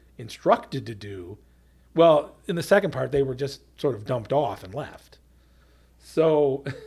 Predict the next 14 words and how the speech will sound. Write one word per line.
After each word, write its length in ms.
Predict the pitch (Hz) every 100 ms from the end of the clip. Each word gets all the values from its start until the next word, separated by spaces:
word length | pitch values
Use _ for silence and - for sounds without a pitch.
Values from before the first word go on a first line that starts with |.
| - -
<laughs> 1500 | 392 - _ _ - - - _ _ _ _ _ _ _ -
so 240 | - 180
they 180 | 170 208
think 340 | 214 180 175 165
that, 360 | 135 120 - _ _ _ _ _ _ _ _ _ _ - _
you 180 | 233 139
know, 100 | 123
the, 240 | 131 175 - _
so 240 | - 165 156
there 220 | 143 165
they 120 | 180
go, 180 | 180 240
they're 140 | 143
gone. 340 | 131 156 156